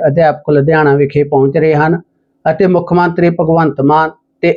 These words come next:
ਅਰਵਿੰਦ ਕੇਜਰੀਵਾਲ ਦਾ ਘਿਰਾਓ ਕਰਨ ਲਈ ਮਜਬੂਰ ਹੋਣਾ ਪੈ ਰਿਹਾ ਹੈ। ਉਹਨਾਂ ਕਿਹਾ ਕਿ ਜੇਕਰ ਸਰਕਾਰ ਵੱਲੋਂ ਆਨਾਕਾਨੀ ਕੀਤੀ ਜਾਂਦੀ ਹੈ ਤਾਂ ਆਉਣ ਵਾਲੇ ਦਿਨਾਂ ਵਿੱਚ ਇਸ ਸੰਘਰਸ਼ ਨੂੰ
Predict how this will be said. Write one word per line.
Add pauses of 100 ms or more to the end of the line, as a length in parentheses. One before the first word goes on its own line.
ਅਰਵਿੰਦ
ਕੇਜਰੀਵਾਲ
ਦਾ
ਘਿਰਾਓ
ਕਰਨ
ਲਈ (540)
ਮਜਬੂਰ
ਹੋਣਾ
ਪੈ
ਰਿਹਾ
ਹੈ। (920)
ਉਹਨਾਂ
ਕਿਹਾ
ਕਿ (140)
ਜੇਕਰ
ਸਰਕਾਰ
ਵੱਲੋਂ (340)
ਆਨਾਕਾਨੀ
ਕੀਤੀ
ਜਾਂਦੀ
ਹੈ
ਤਾਂ (100)
ਆਉਣ
ਵਾਲੇ
ਦਿਨਾਂ
ਵਿੱਚ
ਇਸ
ਸੰਘਰਸ਼
ਨੂੰ